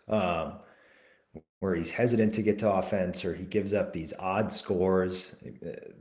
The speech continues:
The match with Starocci is just baffling, you know, considering the,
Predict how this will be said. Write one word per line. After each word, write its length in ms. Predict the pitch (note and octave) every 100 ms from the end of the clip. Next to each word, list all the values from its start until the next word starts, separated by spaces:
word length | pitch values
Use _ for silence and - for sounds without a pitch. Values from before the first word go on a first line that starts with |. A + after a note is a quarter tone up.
| -
The 100 | G#2+
match 460 | G2+ A2 A#2 - G2
with 140 | E2+
Starocci 760 | - F#2 E2+ E2+ F#2 - E2+ E2
is 180 | D#2+
just 240 | - E2 -
baffling, 840 | F2 F#2 F#2 G2 F#2 D#2+ D2+ D#2 - - - - - - _ _ -
you 140 | F#2+
know, 140 | D#2
considering 720 | - F#2+ - G2 F#2 F2 E2+ E2
the, 380 | F2 D#2 D#2